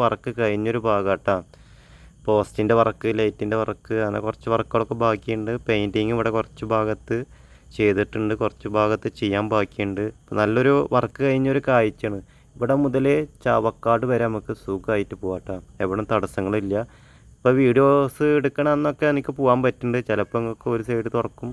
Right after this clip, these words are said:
ഒരു സൈഡ് അടക്കും. അങ്ങനെയൊക്കെയാണ് നിലവിൽ ഇവിടെ വർക്ക് നടക്കുന്നത്. അപ്പോൾ ഞാൻ വീഡിയോ എടുത്ത് വിചാരിച്ച് ചിലപ്പോൾ നിങ്ങൾക്ക് അടക്കാൻ പറ്റിയെന്ന്, ഏ, പറ്റിയെന്ന് വരില്ല ട്ടോ. അപ്പോൾ അങ്ങനെയൊക്കെയാണ് ചില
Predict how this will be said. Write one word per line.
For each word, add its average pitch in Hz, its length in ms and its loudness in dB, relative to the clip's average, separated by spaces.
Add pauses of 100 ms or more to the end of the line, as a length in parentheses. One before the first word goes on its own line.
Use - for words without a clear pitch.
(120)
ഒരു 107 140 -4
സൈഡ് 113 240 -2
അടക്കും. 123 360 -6 (500)
അങ്ങനെയൊക്കെയാണ് 120 500 2 (120)
നിലവിൽ 120 340 2 (840)
ഇവിടെ 123 220 2
വർക്ക് 123 300 2
നടക്കുന്നത്. 120 420 2
അപ്പോൾ 113 140 0 (120)
ഞാൻ 117 340 4 (320)
വീഡിയോ 123 240 2
എടുത്ത് 117 240 0
വിചാരിച്ച് 131 320 2
ചിലപ്പോൾ 127 240 -2
നിങ്ങൾക്ക് 123 280 -2
അടക്കാൻ 120 520 0
പറ്റിയെന്ന്, 120 480 -2 (1040)
ഏ, - 20 0 (400)
പറ്റിയെന്ന് 123 460 4
വരില്ല 113 260 4 (140)
ട്ടോ. 92 120 0 (220)
അപ്പോൾ - 160 -4
അങ്ങനെയൊക്കെയാണ് 110 500 -2 (200)
ചില 107 160 2